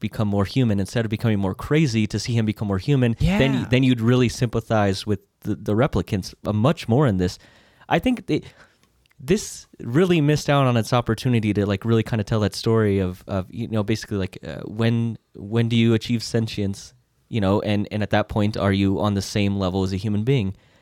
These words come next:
Speaker 1: And this kinda missed out on that a lot because they, they have him act absolutely bonkers in this film instead of edging closer to what humanity is, you know?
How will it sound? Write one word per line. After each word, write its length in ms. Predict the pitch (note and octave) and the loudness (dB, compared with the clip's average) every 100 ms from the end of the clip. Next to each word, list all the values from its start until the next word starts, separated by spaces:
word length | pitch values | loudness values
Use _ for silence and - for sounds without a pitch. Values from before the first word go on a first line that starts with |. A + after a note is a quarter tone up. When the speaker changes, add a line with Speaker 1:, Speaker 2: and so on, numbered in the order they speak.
| _ - | _ -4
Speaker 1:
And 100 | C3 | -2
this 140 | C#3+ - | -2 -2
kinda 180 | D#3+ | 0
missed 240 | D3 D3 - | 2 0 0
out 160 | D3 | 0
on 100 | G#2 F#2+ | 2 2
that 100 | F#2+ | 0
a 40 | |
lot 220 | G#2+ B2 | 2 0
because 280 | F2+ G2 G2+ | 0 -4 -2
they, 180 | A2 G2+ | 0 0
they 140 | - | -2
have 180 | G#2+ C3 | 0 0
him 80 | C3+ | 0
act 300 | - C#3 - - - - | 0 -2 -4 -20 -10 -4
absolutely 400 | C3 - C3+ B2 | -4 -2 0 2
bonkers 440 | A2+ C3 F#3 G#2 G#2 | 2 2 2 0 0
in 80 | |
this 160 | F#2+ G2 | -4 -4
film 280 | - F#2+ G2+ _ _ _ - | -2 -2 -2 _ _ _ -4
instead 340 | C3+ - F3 | -4 0 0
of 160 | E3 B2 _ _ _ _ - | 0 -2 _ _ _ _ 0
edging 300 | C#3 C3 B2+ | 2 2 0
closer 400 | A2 C3+ C#3 A#2+ | 2 0 2 0
to 420 | G#2+ A#2+ A2 G2+ - | 0 2 2 0 -6
what 500 | - B2+ A#2 B2+ A#2+ | -16 -14 -2 0 0
humanity 560 | B2+ A#2 A2+ G2 G2+ | 0 0 2 2 2
is, 260 | A#2+ - - | 2 0 -6
you 60 | F2+ | -4
know? 160 | F2+ | -4